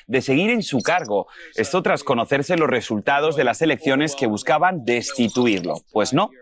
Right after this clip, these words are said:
Más del sesenta por ciento de los votantes lo apoyó y un treinta y seis por ciento quería que se fuera. Los republicanos estaban esperando que se repitiera lo que pasó en el año dos mil tres, recuerden,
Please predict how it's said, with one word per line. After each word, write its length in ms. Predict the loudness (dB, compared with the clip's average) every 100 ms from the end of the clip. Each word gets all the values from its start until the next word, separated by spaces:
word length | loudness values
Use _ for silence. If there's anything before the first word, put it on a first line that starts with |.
| -20 -20 -20 -2
Más 280 | 2 2 2
del 220 | 0 0
sesenta 680 | 0 0 -2 0 -2 0 0
por 160 | 0 -2
ciento 380 | 0 0 2 2
de 100 | 2
los 120 | 0
votantes 540 | 0 0 -2 0 0
lo 140 | 2 2
apoyó 420 | 2 0 0 -2 -10 -20 -4
y 100 | 2
un 140 | 2
treinta 260 | 2 0 0
y 80 | 0
seis 240 | 0 -2
por 160 | -2 0
ciento 400 | 0 0 0 0
quería 460 | 0 2 0 -2
que 160 | -2 -2
se 160 | 0 -2
fuera. 420 | 2 2 0 -4 -14 -20 -14 -2
Los 140 | 0
republicanos 840 | 0 0 0 0 0 0 -2 -4 -8
estaban 420 | -2 0 0 -2
esperando 480 | -2 0 0 0 0
que 100 | 0
se 140 | -2
repitiera 520 | -2 -2 0 2 0 0
lo 160 | -4
que 100 | -2
pasó 240 | -2 0 0
en 60 |
el 100 | 0
año 180 | 0 0
dos 140 | 0
mil 140 | 0 0
tres, 220 | 2 2
recuerden, 500 | 0 0 2 2 -2